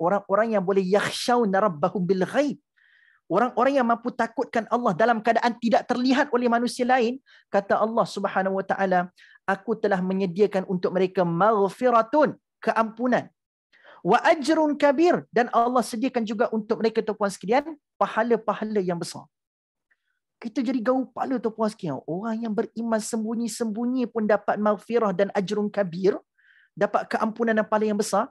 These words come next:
Kalau itulah bahagian untuk orang yang s-, beriman secara sembunyi-sembunyi, takut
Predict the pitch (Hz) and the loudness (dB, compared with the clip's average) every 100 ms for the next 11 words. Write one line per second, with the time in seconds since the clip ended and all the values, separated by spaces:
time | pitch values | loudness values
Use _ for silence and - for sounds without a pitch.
0 | _ - - - 226 - 247 - 349 302 | _ -20 -8 -2 -2 -2 -6 -2 2 2
1 | 185 - 220 - 247 226 262 - 233 240 | 0 0 -2 0 -2 2 0 0 -2 0
2 | - 240 226 220 - - - 240 240 277 | 2 2 2 -2 -6 -6 -2 0 0 2
3 | 220 - 233 220 226 226 214 220 226 240 | 0 2 0 2 -2 -2 -4 -4 -4 -2
4 | 196 208 220 | -2 -2 -2